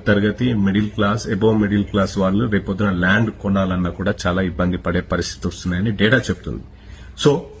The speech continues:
ఏదున్నా కూడా మీరు సంపాదించే సంపాదనలో ఇప్పటి నుంచి ఏదన్నా ల్యాండ్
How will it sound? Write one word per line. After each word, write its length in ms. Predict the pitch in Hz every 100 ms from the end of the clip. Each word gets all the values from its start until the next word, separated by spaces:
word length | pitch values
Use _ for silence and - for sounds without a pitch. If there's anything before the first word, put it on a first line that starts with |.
| - - - -
ఏదున్నా 400 | 123 165 180 170
కూడా 300 | - 139 151
మీరు 140 | 135 113
సంపాదించే 680 | - 104 110 117 113 -
సంపాదనలో 840 | 107 - 104 - 127 123 120 113 131
ఇప్పటి 280 | - 110
నుంచి 360 | 107 104 - 156 -
ఏదన్నా 280 | 104 98 98
ల్యాండ్ 460 | 92 90 92 107